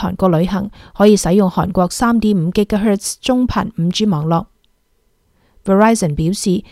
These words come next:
測試其平均下載速度係每秒二百五十二個 megabyte，上傳速度係一百一十九個 megabytes。你必須喺美國擁有 Verizon五G無限計劃，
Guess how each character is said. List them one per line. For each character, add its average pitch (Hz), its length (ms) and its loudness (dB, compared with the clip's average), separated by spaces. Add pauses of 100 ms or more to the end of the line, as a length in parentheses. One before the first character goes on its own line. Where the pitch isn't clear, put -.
(160)
測 277 200 0
試 202 200 0
其 190 200 0
平 185 200 -2
均 226 240 0
下 175 160 -2
載 175 220 0
速 233 80 -4 (100)
度 165 220 0 (240)
係 190 160 0
每 180 240 2
秒 175 280 2
二 190 220 0
百 190 240 -2
五 175 60 -2
十 196 140 -4
二 170 220 -2
個 170 100 -2
megabyte， 202 540 -2 (1600)
上 196 280 0
傳 202 200 -6
速 262 100 -4
度 170 220 0
係 175 140 -2
一 196 140 0
百 - 160 -2
一 190 100 0
十 175 160 -4 (100)
九 160 200 -6
個 175 120 -2
megabytes。 170 680 -4 (1040)
你 180 120 0
必 214 120 2
須 214 200 2
喺 196 120 0
美 170 160 2
國 185 180 2
擁 185 200 2
有 214 180 4
Verizon 196 600 2
五 160 160 0
G 240 240 2
無 208 200 2
限 165 160 -2
計 185 180 2
劃， 180 240 2